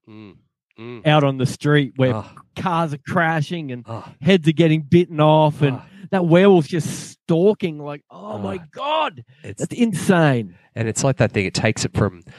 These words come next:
Speaker 1: being in the moors, which is a traditional, uh, uh, sort of, like, Hammer, old school, horror-esque site.
Speaker 2: Sure.
Speaker 1: You know,
Speaker 2: Oh,
Speaker 1: the
Speaker 2: man.
Speaker 1: wolf on the
Speaker 2: Yep.
Speaker 1: moors, stay to, stick to the trucks and the roads,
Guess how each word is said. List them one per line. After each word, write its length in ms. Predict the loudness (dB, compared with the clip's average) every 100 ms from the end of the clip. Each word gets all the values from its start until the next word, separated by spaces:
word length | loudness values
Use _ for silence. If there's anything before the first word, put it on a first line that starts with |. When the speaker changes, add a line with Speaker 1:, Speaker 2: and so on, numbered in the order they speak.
| -10 -2
Speaker 1:
being 240 | 0 0
in 140 | -6 -8
the 60 |
moors, 560 | -4 0 2 2 0 -2
which 160 | -4
is 120 | -4 -6
a 40 |
traditional, 880 | -4 -4 -4 -2 -2 -2 -6 -8 -14 _ _ _ _
uh, 500 | -6 -4 -4 -8 -12 -16 -20 _ _
uh, 300 | -12 -12 -10 -2
sort 200 | 0 0
of, 80 |
like, 180 | -2 -6
Hammer, 680 | -8 -6 -4 -4 -6 -8 -10 _ _ -20 _
old 320 | 0 0 0 -2
school, 640 | -4 0 0 -2 -4 -8 _ _
horror-esque 1300 | -8 0 2 4 2 -2 -10 _ -8 -4 -4 -4 -6 -10 _ _ _
site. 580 | -6 -2 -2 -2 -8 -12
Speaker 2:
Sure. 280 | -6 -4 -2
Speaker 1:
You 120 | -2
know, 300 | -2 -2 -2 0
Speaker 2:
Oh, 80 | 2
Speaker 1:
the 60 |
Speaker 2:
man. 120 | 2
Speaker 1:
wolf 260 | 2 0 0
on 120 | -4
the 80 | -4
Speaker 2:
Yep. 160 | -2 0
Speaker 1:
moors, 360 | 0 -2 -4 -10 -20 -16
stay 260 | -6 -4 -4
to, 160 | -10 -8
stick 260 | -6 -4 0
to 120 | 2
the 140 | 2
trucks 420 | 0 0 -2 -2 -4
and 120 | 0
the 120 | 2
roads, 440 | 4 4 2 -2